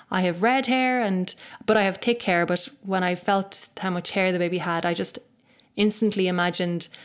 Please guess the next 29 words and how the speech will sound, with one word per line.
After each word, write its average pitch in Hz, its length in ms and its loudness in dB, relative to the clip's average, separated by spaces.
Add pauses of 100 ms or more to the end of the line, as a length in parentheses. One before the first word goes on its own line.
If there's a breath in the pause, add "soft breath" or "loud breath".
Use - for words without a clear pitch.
(120 loud breath)
that - 140 -6
the - 80 -12
baby 180 240 0
had 175 120 -2
a 170 60 0
lot 175 140 0
of 170 160 -6 (240)
thick, - 260 -4
dark 214 360 0
hair, 160 420 -4
which - 360 -6
would 190 140 -4
have 175 100 -6
been 170 160 -4
very 175 180 0
<laughs> - 80 -6
strange. 185 420 -2 (580 loud breath)
But - 420 -8 (480)
that - 140 -2
was, 185 320 -4
it - 100 -6
was 185 140 -6
amazing 180 480 -4
to - 80 -14
feel 180 180 -8
the 175 100 -4
head. 170 440 -6
And 165 540 -12 (1200 soft breath)
then 180 420 -2